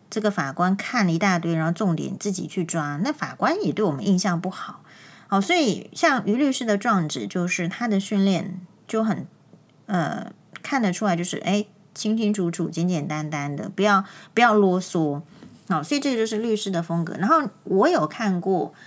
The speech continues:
我前夫请的律师，有一些风格真的写得这么，我觉得也实在是太啰嗦了吧，这样子。好，所以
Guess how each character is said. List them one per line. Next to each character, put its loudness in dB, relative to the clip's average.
我 -2
前 -2
夫 0
请 -2
的 -4
律 2
师， -4
有 2
一 2
些 0
风 -2
格 -2
真 -2
的 -6
写 0
得 -2
这 -4
么， -4
我 -2
觉 -2
得 -12
也 0
实 -4
在 0
是 -6
太 -4
啰 2
嗦 -4
了 -2
吧， -12
这 -4
样 -4
子。 -10
好， -2
所 0
以 0